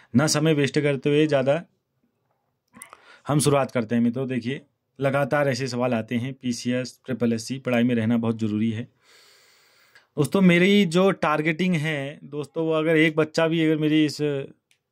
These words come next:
मदद से, अगर उसको थोड़ी भी मदद मिलती है तो मैं उसमें ही खुश हूँ। मेरे कोई नहीं, मेरे पचास साठ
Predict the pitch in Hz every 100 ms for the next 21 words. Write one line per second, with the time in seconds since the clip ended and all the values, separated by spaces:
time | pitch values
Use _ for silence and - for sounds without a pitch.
0 | - 127 135 147 - 151 151 - 151 -
1 | 143 147 151 135 143 135 139 123 139 131
2 | 131 151 147 143 135 - 139 139 123 113
3 | 104 95 98 _ _ _ _ _ _ _
4 | _ _ _ _ _ _ _ 120 160 170
5 | 175 185 185 185 180 165 151 151 151 -
6 | 160